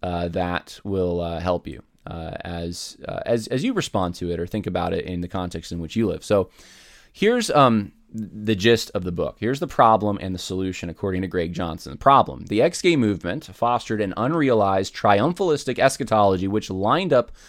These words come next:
neither with Scripture nor experience. And he goes through in detail why he believes that. He doesn't think that people were actually converted from being homosexual to heterosexual. He thinks that,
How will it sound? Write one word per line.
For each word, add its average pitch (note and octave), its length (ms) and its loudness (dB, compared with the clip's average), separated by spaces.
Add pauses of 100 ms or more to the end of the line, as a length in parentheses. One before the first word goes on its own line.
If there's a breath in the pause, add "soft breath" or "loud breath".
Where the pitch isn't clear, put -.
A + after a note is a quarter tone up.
(220 loud breath)
neither C3+ 280 4
with A2+ 160 0
Scripture A#2 500 -2
nor F#2 260 -2
experience. - 720 -10 (1120 soft breath)
And F#3 100 0
he G3 60 2
goes G3 220 8
through C3 320 4
in A#2 120 0
detail G2 380 -2
why F2 200 2
he F#2 120 -2
believes C3+ 380 0
that. - 300 -12
He - 120 -10
doesn't G2+ 340 -6
think G2 320 -6
that F2+ 200 -6
people F#2 240 -6
were F#2 160 -2
actually F2+ 680 -4
converted G#2+ 680 0
from F#2 200 -6
being F2+ 200 -4
homosexual F2+ 560 -8
to F2 60 -6
heterosexual. E2+ 800 -6
He G2 100 -6
thinks F#2+ 400 -8
that, F2 400 -10